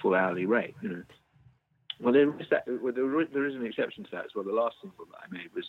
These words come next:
the, um, the Johnny Ace ten inch. That is actually live in the studio with no overdubs whatsoever, um, which I just wanted.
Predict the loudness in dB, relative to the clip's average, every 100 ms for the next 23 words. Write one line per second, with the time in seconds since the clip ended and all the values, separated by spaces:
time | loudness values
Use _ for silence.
0 | -4 -4 -4 -8 -10 -12 -12 -16 -8 0
1 | 2 4 2 0 -4 -14 -12 -12 -8 -8
2 | -8 -2 2 2 0 2 4 4 0 -4
3 | -6 -4 -4 -6 -10 -12 -12 -6 -4 -4
4 | -6 -8 _ _ -20 _ -4 -2 2 4
5 | 4 2 0 -4 -2 -4 -4 -2 0 0
6 | -2 -10 -18 _ _ _ _ _ _ _
7 | -6 0 0 2 0 -2 -4 -4 -8